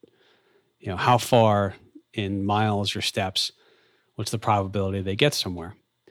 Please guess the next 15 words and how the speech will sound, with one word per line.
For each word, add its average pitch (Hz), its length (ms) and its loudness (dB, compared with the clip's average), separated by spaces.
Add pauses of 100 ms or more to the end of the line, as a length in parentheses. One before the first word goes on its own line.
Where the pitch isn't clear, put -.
(440)
Well, - 160 -10
if 101 80 -12
they 107 100 0
only 104 180 2
have 98 120 -2
an 98 80 -4
hour, 107 460 2 (760)
probably 190 300 2
not 110 240 6 (160)
too 135 220 0
far 104 240 0
away 95 180 -2
from 90 160 -10
the 87 80 -8
store. 101 400 -2